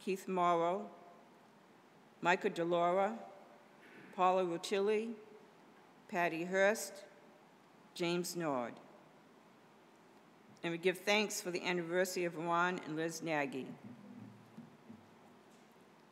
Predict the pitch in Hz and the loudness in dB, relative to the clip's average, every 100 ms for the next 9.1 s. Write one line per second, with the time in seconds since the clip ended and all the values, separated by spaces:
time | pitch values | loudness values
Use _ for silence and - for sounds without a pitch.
0 | - - - - - - - - - - | -20 -20 -20 -20 -20 -20 -20 -20 -20 -20
1 | - - - - - - 175 180 196 185 | -20 -20 -20 -20 -14 -2 8 10 10 8
2 | 175 196 190 170 165 180 170 185 - - | 2 2 2 0 0 -2 -4 -6 -12 -20
3 | - - - - - - - - - - | -20 -20 -14 -12 -8 -8 -10 -10 -10 -10
4 | - - - - - - 240 - - - | -12 -16 -18 -20 -20 -20 -18 -20 -20 -20
5 | - - - - - - - 220 233 247 | -20 -20 -20 -20 -20 -14 6 8 8 4
6 | - 202 202 214 214 151 180 170 165 165 | 4 2 6 8 8 8 8 8 6 6
7 | 165 151 - 202 202 185 - 160 147 180 | 2 -4 4 6 6 2 -2 -2 4 8
8 | 185 185 208 208 180 - 165 180 180 185 | 10 10 6 0 -6 -6 2 4 6 4
9 | 196 | 0